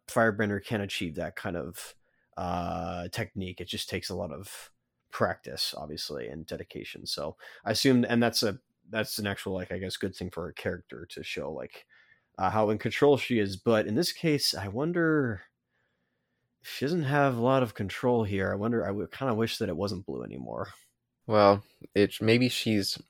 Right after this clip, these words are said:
Speaker 2: she's so on guard. Like I said, she's, she's surrounded herself by the flame.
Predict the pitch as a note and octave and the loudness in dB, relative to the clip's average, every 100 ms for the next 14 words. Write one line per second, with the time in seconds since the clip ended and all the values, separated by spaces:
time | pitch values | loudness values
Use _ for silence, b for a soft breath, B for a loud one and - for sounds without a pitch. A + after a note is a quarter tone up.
0 | - - G#2 - A2+ G#2+ G2+ G2 F2+ D2+ | -8 0 0 6 8 8 6 6 6 6
1 | - - - F#2+ F2+ - F#2 - F#2+ - | 2 -4 -4 0 2 4 2 2 -2 -2
2 | - - - F2+ - A#2+ - - G2+ G#2 | -2 -4 -2 -2 -2 -4 0 4 4 4
3 | G#2 - F#2+ F#2 F#2 F#2 F#2+ - F2 F2 | 2 4 4 4 6 6 4 0 0 0
4 | E2+ | -2